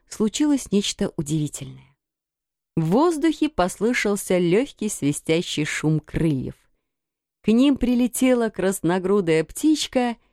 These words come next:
и опустилась на большой ком земли около ног садовника. «Вот и он!» засмеялся старик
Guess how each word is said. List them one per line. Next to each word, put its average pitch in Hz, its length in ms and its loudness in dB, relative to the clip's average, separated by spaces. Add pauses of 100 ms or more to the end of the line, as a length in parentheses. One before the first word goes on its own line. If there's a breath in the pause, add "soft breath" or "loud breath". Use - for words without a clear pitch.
(340)
и 294 240 4
опустилась 233 960 0
на 170 160 2
большой 175 580 -2
ком 233 360 0
земли 156 640 0 (420)
около 156 380 0
ног 170 260 2
садовника. 139 840 -4 (840)
«Вот 143 380 2 (100)
и 233 200 2
он!» 151 800 2 (580)
засмеялся 208 800 0
старик 254 540 -2